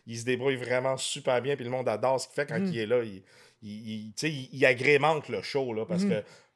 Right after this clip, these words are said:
Speaker 1: un match de hockey,
Speaker 2: Ça
Speaker 1: c'est
Speaker 2: fait une
Speaker 1: bien cool en
Speaker 2: différence, le
Speaker 1: stream, là.
Speaker 2: commentateur. Même
Speaker 1: Ben
Speaker 2: les
Speaker 1: oui,
Speaker 2: quand
Speaker 1: ben
Speaker 2: t'es genre
Speaker 1: oui.
Speaker 2: au Centre Bell, t'écoutes un match de hockey, moi, je me rappelle la première fois, j'étais comme, « Il me semble qu'il manque de quoi. » Mais c'est le commentateur.
Speaker 1: Mm.
Speaker 2: T'es tellement habitué d'entendre
Speaker 1: Ouais, c'est
Speaker 2: quelqu'un
Speaker 1: ça,
Speaker 2: qui dit
Speaker 1: ex-,
Speaker 2: ce qui se
Speaker 1: exact,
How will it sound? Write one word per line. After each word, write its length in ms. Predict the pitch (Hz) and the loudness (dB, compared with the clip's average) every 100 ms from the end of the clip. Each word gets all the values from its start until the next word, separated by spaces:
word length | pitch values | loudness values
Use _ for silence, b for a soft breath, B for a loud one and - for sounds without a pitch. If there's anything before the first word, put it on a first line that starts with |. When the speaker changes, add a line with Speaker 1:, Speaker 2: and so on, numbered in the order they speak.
| - | -8
Speaker 1:
un 80 | 107 | 0
match 260 | 131 123 | 0 2
de 60 | 127 | 2
hockey, 240 | 113 110 151 | 2 2 0
Speaker 2:
Ça 60 | |
Speaker 1:
c'est 80 | 185 | 4
Speaker 2:
fait 100 | 233 | 4
une 60 | 196 | 4
Speaker 1:
bien 120 | 147 | 2
cool 80 | 156 | 2
en 40 | |
Speaker 2:
différence, 180 | 147 170 | 2 2
le 60 | |
Speaker 1:
stream, 120 | 170 160 | 0 0
là. 80 | |
Speaker 2:
commentateur. 260 | 160 156 - | 0 -2 -2
Même 100 | 220 | 2
Speaker 1:
Ben 60 | 262 | 4
Speaker 2:
les 40 | 226 180 113 | 6 4 2
Speaker 1:
oui, 80 | - | 2
Speaker 2:
quand 80 | |
Speaker 1:
ben 60 | 277 | 4
Speaker 2:
t'es 60 | 254 | 6
genre 120 | 285 | 6
Speaker 1:
oui. 40 | 220 | 6
Speaker 2:
au 40 | |
Centre 340 | 208 185 165 | 4 0 0
Bell, 200 | 156 214 233 | 0 0 0
t'écoutes 180 | 160 | -4
un 80 | 165 | -2
match 180 | 160 170 | 0 2
de 40 | 165 | 2
hockey, 360 | 156 202 302 b b - | 0 -4 -6 b b 2
moi, 20 | |
je 40 | |
me 40 | 233 | 4
rappelle 180 | 208 254 | 8 8
la 100 | 190 | 8
première 220 | 190 185 | 6 4
fois, 120 | 233 | 2
j'étais 160 | 262 - | 2 2
comme, « 320 | 190 208 185 - _ _ _ - | 4 4 2 -8 _ _ _ -14
Il 40 | 131 | 0
me 40 | |
semble 180 | 214 311 | 0 0
qu'il 120 | 139 | -8
manque 220 | 139 135 | -8 -8
de 80 | 113 | -10
quoi. » 240 | 127 160 165 - _ _ _ | -8 -10 -10 -14 _ _ _
Mais 80 | 139 | -10
c'est 120 | 147 170 | -4 0
le 120 | 170 | 0
commentateur. 840 | 185 175 170 175 156 185 277 254 | 2 4 4 4 4 6 6 6
Speaker 1:
Mm. 200 | 247 175 - b b b - | 6 4 2 b b b -2
Speaker 2:
T'es 100 | 214 | 4
tellement 200 | 220 269 | 8 8
habitué 300 | 214 175 254 | 6 2 6
d'entendre 420 | 240 226 175 160 | 8 10 10 10
Speaker 1:
Ouais, 60 | |
c'est 120 | 147 170 | 8 6
Speaker 2:
quelqu'un 180 | 175 | 8
Speaker 1:
ça, 60 | 185 | 8
Speaker 2:
qui 60 | 185 | 8
dit 40 | |
Speaker 1:
ex-, 140 | 170 - | 4 4
Speaker 2:
ce 40 | |
qui 60 | - | 0
se 60 | |
Speaker 1:
exact, 40 | 135 | 4